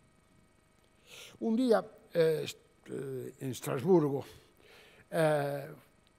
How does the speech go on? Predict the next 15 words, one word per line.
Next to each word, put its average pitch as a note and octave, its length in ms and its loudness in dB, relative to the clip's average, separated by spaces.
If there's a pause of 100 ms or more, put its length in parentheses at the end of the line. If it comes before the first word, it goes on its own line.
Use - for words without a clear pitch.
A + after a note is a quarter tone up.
(540)
lo C3+ 180 0
grupo C3+ 500 2
que, C3+ 360 2
eh, C3 140 -10
eh, A#2+ 1200 -10
elaboró C3+ 560 4 (320)
la C#3 160 -4
Convención B2 640 -2
Cuadro, C#3 480 0 (300)
mm, A2+ 500 -12 (200)
sobre A2 320 -8
el G#2+ 80 -10
valor A#2+ 300 -4
del G#2 200 -12
patrimonio D3+ 800 -6